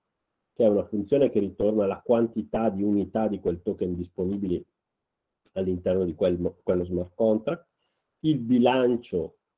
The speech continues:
quindi la possibilità di verificare dei, diciamo, degli utenti che hanno, eh,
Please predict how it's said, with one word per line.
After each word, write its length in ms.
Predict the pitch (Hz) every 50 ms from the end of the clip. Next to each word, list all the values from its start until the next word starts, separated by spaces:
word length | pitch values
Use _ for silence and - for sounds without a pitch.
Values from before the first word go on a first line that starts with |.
| _ _
quindi 400 | - 90 92 87 82 78 80 78 - _ _ _ _ _
la 140 | - - -
possibilità 680 | - 104 98 - - 95 95 95 101 98 - 92 95 107
di 160 | 117 123 113
verificare 1000 | 104 101 98 95 90 - - - - - 104 101 98 95 85 78 82 - _ _ _
dei, 640 | - 82 82 90 90 87 85 87 87 85 85 82 - -
diciamo, 540 | 90 85 90 87 - - 98 98 101 101
degli 240 | 98 98 95 95 95
utenti 560 | 98 95 - 110 107 110 113 110 110 - 113
che 140 | 110 - -
hanno, 640 | 87 85 90 95 101 104 104 104 104 101 - - - -
eh, 380 | - 92 87 82 78 78 78